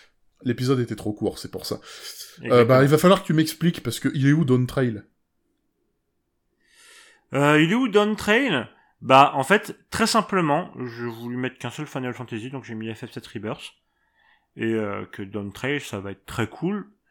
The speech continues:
Speaker 2: Mais, euh, je suis forcément moins hypé que pour un Endwalker,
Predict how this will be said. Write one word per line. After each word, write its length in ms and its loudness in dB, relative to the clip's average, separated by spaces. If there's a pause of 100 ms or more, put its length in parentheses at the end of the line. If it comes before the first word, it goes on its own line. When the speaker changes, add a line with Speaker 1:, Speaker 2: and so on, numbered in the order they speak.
(380)
Speaker 2:
Mais, 340 0
euh, 240 -2 (140)
je 100 -14
suis 140 0
forcément 560 2
moins 360 6
hypé 360 0
que 100 -4
pour 260 -2
un 140 0
Endwalker, 480 -2